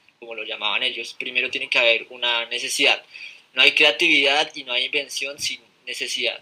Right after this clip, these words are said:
a-, cualquiera. La de un artista, expresarse, dar un mensaje, la de un constructor o un arquitecto, sol-, solucionar una nece-, necesidad en una población o simplemente cumplir el capricho del rey o el emperador. Siempre,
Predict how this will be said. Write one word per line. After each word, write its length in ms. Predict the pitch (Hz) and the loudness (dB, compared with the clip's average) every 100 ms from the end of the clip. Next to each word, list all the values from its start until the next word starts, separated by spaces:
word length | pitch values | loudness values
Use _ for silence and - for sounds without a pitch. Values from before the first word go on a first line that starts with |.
| _ _ - | _ _ -8
a-, 160 | 117 - _ _ | -8 -8 _ _
cualquiera. 560 | 135 135 - 147 87 - _ _ _ _ _ | 0 0 4 4 2 -4 _ _ _ _ _
La 80 | 135 | 2
de 60 | |
un 60 | 139 | 6
artista, 520 | 143 143 180 180 175 | 4 4 -2 0 0
expresarse, 880 | 165 - 127 104 - 143 143 156 147 | 0 -2 -4 -4 -2 -2 -2 -2 -2
dar 180 | 123 117 | -2 -6
un 100 | 113 | -8
mensaje, 600 | 110 - 135 135 143 131 | -14 -6 -4 -2 0 0
la 100 | 127 | 0
de 100 | 120 | -2
un 80 | 120 | -4
constructor 680 | 131 127 - 135 - 127 127 | -12 -10 -8 -8 -6 -4 -4
o 60 | |
un 80 | 131 | -4
arquitecto, 720 | 135 - 123 139 143 156 151 - - - - | -6 -6 -4 -4 -4 -4 -6 -8 -18 -18 -12
sol-, 300 | - 127 127 | -10 -10 -8
solucionar 560 | - 127 127 131 120 120 | -8 -4 -4 -4 -4 -2
una 100 | 131 | -2
nece-, 240 | 143 139 | -4 -6
necesidad 560 | 139 135 139 - 120 139 | -4 -2 -2 0 2 2
en 100 | 131 | 0
una 200 | 117 117 | -4 -6
población 580 | 131 131 117 104 135 147 | -4 -2 0 2 0 -2
o 60 | 131 | -4
simplemente 560 | 120 - 120 123 123 | -6 -4 -4 -4 -6
cumplir 320 | - 127 - 104 | -6 -10 -10 -6
el 80 | |
capricho 480 | - 113 - 107 - | -2 -2 -2 -4 -2
del 140 | 117 110 | -4 -2
rey 180 | 131 | 0
o 60 | 143 | 2
el 80 | 120 | 0
emperador. 500 | 113 - 110 98 95 | -2 -2 0 0 0
Siempre, 460 | - 143 180 170 | 0 2 2 0